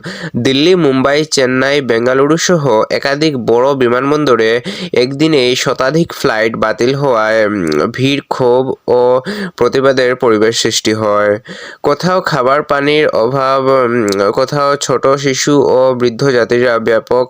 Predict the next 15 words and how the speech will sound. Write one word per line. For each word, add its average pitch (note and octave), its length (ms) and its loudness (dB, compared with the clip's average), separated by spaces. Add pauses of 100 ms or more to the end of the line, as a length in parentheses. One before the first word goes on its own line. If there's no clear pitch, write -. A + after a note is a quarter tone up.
আহ, C3+ 140 2 (640)
বিপাকে B2+ 440 -2
পড়েন। G#2+ 520 2 (520)
বিমান C3+ 560 0
চলাচল E3+ 560 2
নিয়ন্ত্রক, B2+ 720 0
আহ, A#2+ 360 2
ডিরেক্টি-, A#2 1000 -2 (540)
ডিরেক্টিভের C3 1000 0 (500)
নতুন D#3 420 2 (320)
কুর C#3 580 2
রেস্ট C3+ 400 0
নিয়মের C3 540 2
কারণে, B2 640 2
উম, A2 220 0